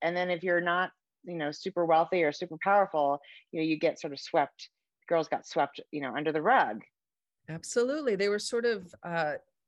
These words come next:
Speaker 2: treated as if they were disposable and if, as if their,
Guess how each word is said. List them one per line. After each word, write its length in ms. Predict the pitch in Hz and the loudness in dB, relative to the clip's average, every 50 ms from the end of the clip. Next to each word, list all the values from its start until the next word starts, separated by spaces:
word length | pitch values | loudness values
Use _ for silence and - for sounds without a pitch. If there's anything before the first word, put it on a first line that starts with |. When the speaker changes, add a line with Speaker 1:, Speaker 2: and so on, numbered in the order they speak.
| _ _ _ | _ _ _
Speaker 2:
treated 360 | - - 226 220 214 226 202 208 | -12 -8 -6 -2 -2 0 0 0
as 120 | 202 - | -2 -2
if 100 | 202 - | -6 -4
they 120 | - 208 | 0 0
were 100 | 202 196 | 0 0
disposable 920 | 185 190 175 - - - 175 175 214 254 254 247 175 151 123 - - - | 0 -4 -6 -8 -8 -6 -4 -4 -4 -4 -4 -6 -6 -4 -6 -8 -6 -4
and 140 | - 165 165 | -4 -2 0
if, 300 | 175 190 180 - - - _ _ _ _ - | -2 -2 -4 -10 -20 -20 _ _ _ _ -4
as 160 | 185 185 175 196 | -2 -2 0 -2
if 220 | 190 196 _ - | -4 -4 _ -6
their, 320 | 196 185 180 175 170 175 | -2 0 0 0 -2 -4